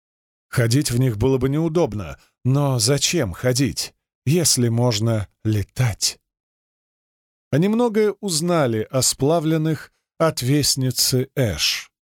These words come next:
Каждый из небесных был древним существом. Обычные певцы жертвовали телами и жизнями, чтобы принять душу сплавленного.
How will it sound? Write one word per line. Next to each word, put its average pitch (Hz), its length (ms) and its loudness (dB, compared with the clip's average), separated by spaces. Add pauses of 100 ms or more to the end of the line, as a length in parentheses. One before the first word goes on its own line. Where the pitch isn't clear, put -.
(640)
Каждый 143 480 2
из 120 120 0
небесных 151 680 0 (440)
был 175 260 2
древним 160 460 0
существом. 131 1000 -2 (480)
Обычные 180 480 0
певцы 160 420 0
жертвовали 139 720 0
телами 139 420 0
и 156 40 0
жизнями, 160 640 -2 (240)
чтобы 131 400 0
принять 135 600 -2 (180)
душу 123 500 0
сплавленного. 85 1160 -2